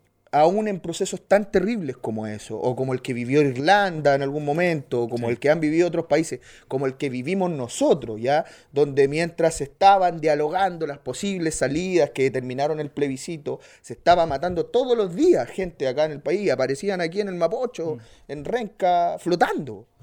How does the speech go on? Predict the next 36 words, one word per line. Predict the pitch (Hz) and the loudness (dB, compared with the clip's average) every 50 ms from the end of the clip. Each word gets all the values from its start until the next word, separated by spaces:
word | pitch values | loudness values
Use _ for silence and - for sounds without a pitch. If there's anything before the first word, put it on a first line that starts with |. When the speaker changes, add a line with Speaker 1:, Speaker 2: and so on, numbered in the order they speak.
| - _ - | -20 _ -6
Speaker 1:
¿ya? | 127 131 151 170 185 180 - _ _ - | -4 -4 -2 -4 -6 -8 -14 _ _ -16
Eso | 147 196 277 277 | -12 -8 -6 -2
me | 233 220 | 0 0
lo | 190 160 | 0 0
contaban | 151 143 139 - 233 262 262 226 | -2 -4 -2 4 4 4 4 4
mis | 214 190 - | 0 -2 -2
papás, | 147 139 190 - 415 427 339 143 127 139 | -2 0 0 0 0 0 0 0 0 -2
lo | 147 143 | -2 -2
vivieron | 143 160 180 220 240 247 233 220 | -2 0 4 4 6 6 4 2
nuestros | 220 208 220 202 | -4 -6 -6 -4
vecinos. | 185 180 - 294 214 120 - _ _ _ _ _ _ _ _ | -6 -4 -6 -6 -10 -10 -12 _ _ _ _ _ _ _ _
Aún | - 151 196 262 262 | 0 0 2 2 0
así, | 254 247 - - 247 262 269 415 - | -2 -4 -6 -8 -8 -8 -10 -10 -14
se | - - - 156 | -10 -6 -4 -2
puede | 143 175 190 190 185 | 2 2 2 2 2
encontrar | 180 170 - 156 156 156 143 - 185 175 170 156 | -2 -2 -2 -2 -2 -2 0 0 2 2 4 2
esa | 139 - 135 | 0 -2 -6
salida. | - - 113 113 120 - 101 | -10 -8 -10 -10 -10 -10 -10
Speaker 2:
En-, | 139 143 139 - | -10 -12 -10 -10
entiendo | 151 143 143 175 - - | -10 -8 -6 -4 -2 2
Speaker 1:
Y | 175 | 2
Speaker 2:
tu, | 185 | 2
Speaker 1:
eso | 185 - 202 | 2 2 2
es | 185 | 2
lo | 170 | 2
Speaker 2:
en-, | 151 | 2
Speaker 1:
que | 147 147 | 2 2
queremos | 127 135 127 123 123 117 113 | 0 0 0 -2 -4 -6 -10
nosotros. | 113 - - | -10 -10 -8
Speaker 2:
entiendo | - - - 190 - | -4 -4 -2 -2 -2
tu | 190 | -4
punto, | 180 190 202 180 175 151 | -4 -6 -6 -6 -4 -4
pero | 147 143 - - - | -4 -4 -4 -6 -10
en | - 131 139 | -10 -8 -8
ese | 156 - 151 | -8 -8 -10
sentido, | 151 147 139 139 170 156 143 127 117 - | -10 -10 -10 -8 -6 -6 -6 -6 -6 -10